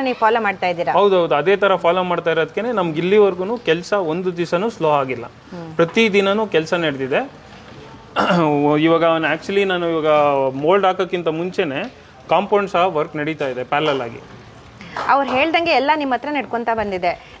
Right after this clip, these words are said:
Speaker 1: ನೀವು ಯಾವಾಗ ಅವ್ರನ್ನ ಮೀಟ್ ಮಾಡಿದ್ದು? ನೀಲಿ ನಕ್ಷೆಕ್ಕಿಂತ ಮೊದಲೇ ಅವ್ರನ್ನ ಮೀಟ್ ಮಾಡಿದ್ರಾ?
Speaker 2: ಹೌದು ಮೇಡಮ್, ನಾನು actually ಅವ್ರನ್ನ ಟೂ ಇಯರ್ಸ್ ಬಿಫೋರೇ ಕನ್ಸಲ್ಟ್ ಮಾಡಿದ್ದೆ. ಆವಾಗ ಕನ್ಸಲ್ಟ್ ಮಾಡಿದಾಗ ನನಗೆ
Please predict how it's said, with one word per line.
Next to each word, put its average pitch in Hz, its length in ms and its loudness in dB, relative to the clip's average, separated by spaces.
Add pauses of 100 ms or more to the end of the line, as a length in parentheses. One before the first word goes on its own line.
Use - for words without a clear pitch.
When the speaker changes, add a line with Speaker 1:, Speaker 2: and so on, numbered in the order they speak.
Speaker 1:
ನೀವು 311 180 2
ಯಾವಾಗ 262 440 4
ಅವ್ರನ್ನ 330 220 0
ಮೀಟ್ 269 280 -8
ಮಾಡಿದ್ದು? 202 340 -6
ನೀಲಿ 277 240 -2
ನಕ್ಷೆಕ್ಕಿಂತ 277 500 -4
ಮೊದಲೇ 240 320 2
ಅವ್ರನ್ನ 269 280 2
ಮೀಟ್ 226 180 -4
ಮಾಡಿದ್ರಾ? 196 460 -2 (400)
Speaker 2:
ಹೌದು 185 200 6
ಮೇಡಮ್, 147 280 -2
ನಾನು 151 280 0
actually 180 260 0
ಅವ್ರನ್ನ 170 280 2 (360)
ಟೂ 180 160 0
ಇಯರ್ಸ್ 190 220 4
ಬಿಫೋರೇ 180 520 0
ಕನ್ಸಲ್ಟ್ 156 460 -2
ಮಾಡಿದ್ದೆ. 147 640 -2 (560)
ಆವಾಗ 160 260 4
ಕನ್ಸಲ್ಟ್ 180 480 -2
ಮಾಡಿದಾಗ 180 440 2
ನನಗೆ 165 800 2